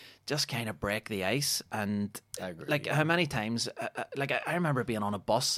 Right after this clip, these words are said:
Speaker 1: and, like, some fella beside me was nearly crying because a teacher came on the bus and was screaming at him,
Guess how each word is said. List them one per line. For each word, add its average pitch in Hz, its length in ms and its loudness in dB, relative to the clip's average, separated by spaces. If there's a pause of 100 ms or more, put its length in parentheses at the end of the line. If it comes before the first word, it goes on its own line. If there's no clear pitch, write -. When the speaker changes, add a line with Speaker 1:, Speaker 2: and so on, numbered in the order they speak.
Speaker 1:
and, 110 280 -4 (280)
like, - 220 -6 (840)
some 143 240 4
fella 123 240 4
beside 107 320 0
me 135 120 2
was 117 120 -2
nearly 107 240 -2
crying 107 400 0
because 120 260 -4
a 107 40 -6
teacher 117 340 -4
came 127 180 -4
on 110 120 0
the 104 80 -4
bus 101 200 2
and 123 80 -4
was 98 120 -2
screaming 120 680 0
at 147 120 2
him, 156 140 0